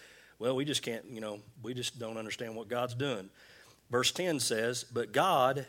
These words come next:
has revealed them to us through his Spirit." For the Spirit searches all things, yes, the deep things of God. God wants to reveal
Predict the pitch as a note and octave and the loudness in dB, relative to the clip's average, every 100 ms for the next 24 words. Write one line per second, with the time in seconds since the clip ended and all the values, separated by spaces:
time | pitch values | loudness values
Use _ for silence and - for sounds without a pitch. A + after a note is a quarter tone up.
0 | - A#2 G#2+ G#2+ G#2+ G3 C#3 A2+ G#2 A2+ | 0 0 0 -2 2 2 2 -2 -4 -4
1 | G2+ G2+ A2+ - - - C3 C#3 B2+ - | 0 0 0 -4 -6 -2 0 2 0 0
2 | D#3+ G#2+ - - - - - A#2 A2+ G#2 | 0 -2 -4 -14 -20 -20 -10 -4 -2 0
3 | - C#3+ C3 - C3 B2 B2 C3+ A#2+ A#2+ | 0 0 0 0 -2 -2 -2 -2 -2 -4
4 | A2+ A#2 B2 A#2 A#2 - A2+ G#2+ G#2+ A#2 | -4 -6 -6 -6 -6 -6 -8 -8 -4 -2
5 | G2 E2+ A#2+ D3 C#3+ - A#2+ G#2+ B2+ B2 | -2 -2 -2 -2 -4 -4 -6 -4 0 0
6 | G2+ | -2